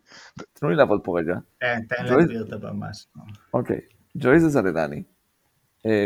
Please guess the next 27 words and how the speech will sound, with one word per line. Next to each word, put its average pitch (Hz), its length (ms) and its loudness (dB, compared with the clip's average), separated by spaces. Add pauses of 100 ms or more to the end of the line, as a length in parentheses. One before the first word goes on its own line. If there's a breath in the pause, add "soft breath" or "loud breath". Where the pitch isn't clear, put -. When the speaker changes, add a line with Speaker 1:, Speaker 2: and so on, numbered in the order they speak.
Speaker 1:
קונדסון 123 500 -2
זה, 113 420 0 (100)
זה 117 140 -8
צ'נדלר, 90 440 -4 (960)
אה, 95 420 -4
דרדסית 123 680 -2 (160)
זה, 110 260 -6 (640)
אה, 82 180 -6 (260)
אה, 98 60 -8 (500)
Speaker 2:
מוניקה. 101 420 -2
Speaker 1:
רייצ'ל. 123 80 -2 (640)
Speaker 2:
אה, 131 420 2
Speaker 1:
לא. 117 80 0
Speaker 2:
רייצ'ל, 139 300 -2
סליחה. - 320 -18 (300)
Speaker 1:
לא, - 100 -14
Speaker 2:
רייצ'ל, 135 240 -10
Speaker 1:
עשינו 139 220 0
את - 60 -6
Speaker 2:
רייצ'ל, - 40 -4
Speaker 1:
רייצ'ל. 107 240 -2
Speaker 2:
צודק, - 380 -16
צודק. - 280 -18 (440)
Speaker 1:
כן. 90 200 -2
Speaker 2:
צודק, - 260 -20
צודק. - 180 -20 (120)
Speaker 1:
אה, 104 360 4